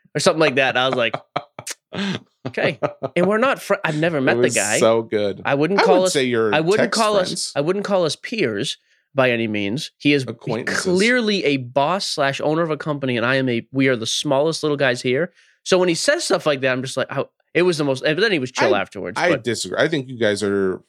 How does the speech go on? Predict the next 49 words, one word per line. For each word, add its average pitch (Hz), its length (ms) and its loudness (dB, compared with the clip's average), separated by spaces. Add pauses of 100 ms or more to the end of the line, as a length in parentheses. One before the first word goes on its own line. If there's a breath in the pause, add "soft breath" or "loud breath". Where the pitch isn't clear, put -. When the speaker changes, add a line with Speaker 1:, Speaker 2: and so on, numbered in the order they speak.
(180)
Speaker 2:
acquaintances 120 1160 0
to 107 260 2
working 110 420 -2
your 95 140 -2
way 87 180 -2
to 92 80 -14
friends. - 400 -16
Speaker 1:
But 165 140 2
when 170 100 2
you 156 120 2
get 139 200 0
that 147 200 2
kind 139 160 -2
of 107 60 -6
a 110 40 -2
text 110 260 -4
from 117 140 -4
a 104 40 -4
boss, 101 360 -2
it - 40 -6
was 104 100 -6
like, 92 220 -4
"Oh, 120 360 -2 (140)
this - 180 -8
might 123 180 0
be 117 100 0
a 120 80 2
real 262 200 -2
thing." 92 360 -12 (440)
Speaker 2:
You're 143 180 -2
not 392 80 -2
Speaker 1:
So. - 140 -2
Speaker 2:
used - 180 -4
to 117 60 -6
that. 92 140 -2
You've 104 120 -4
never 175 220 0
really 151 220 0
had 113 260 -2
a 104 40 -4
boss 90 320 -4
in 95 100 -6
the 92 100 -4
na-, 92 300 -4
last 92 380 -4
decade 87 380 -6
or 87 80 -6
so. 85 340 -6 (400)
Speaker 1:
Yeah. 139 200 -4